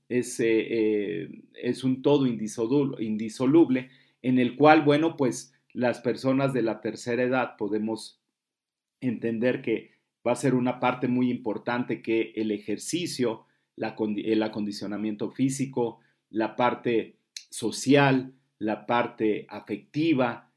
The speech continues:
se traten de una manera global.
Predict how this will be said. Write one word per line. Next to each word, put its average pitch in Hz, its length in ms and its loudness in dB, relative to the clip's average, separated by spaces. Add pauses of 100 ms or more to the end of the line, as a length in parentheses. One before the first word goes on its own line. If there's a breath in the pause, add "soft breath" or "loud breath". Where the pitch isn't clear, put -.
(460)
se 123 720 0
traten 147 440 0
de 123 80 0
una 120 160 0
manera 110 440 -4
global. 98 400 -12